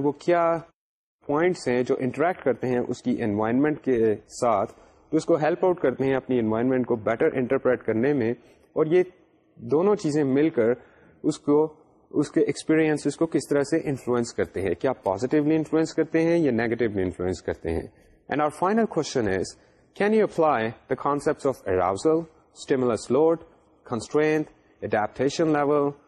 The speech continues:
stress and behavior setting to account for Aamir's thoughts, feelings and behaviors؟ دراصل آپ کو کرنا یہ ہے کہ ان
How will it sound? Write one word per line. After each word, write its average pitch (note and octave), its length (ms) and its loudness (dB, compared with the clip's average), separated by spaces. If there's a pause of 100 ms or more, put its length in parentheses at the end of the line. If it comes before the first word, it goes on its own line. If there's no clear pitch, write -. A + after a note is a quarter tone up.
(280)
stress E3 360 0
and C#3+ 140 0
behavior A#2 340 2
setting C#3 520 0 (180)
to C3 180 0
account C#3 640 -2 (240)
for C3 140 2 (140)
Aamir's C#3+ 320 0 (120)
thoughts, C3+ 420 -2 (120)
feelings B2 480 -2 (120)
and G2+ 160 -2
behaviors؟ F#2+ 600 -2 (460)
دراصل F#3 320 2
آپ F#3 120 2
کو F#3+ 80 0
کرنا D#3 280 0
یہ B2 340 2
ہے G2 120 2 (360)
کہ D#3+ 60 0
ان D#3+ 100 2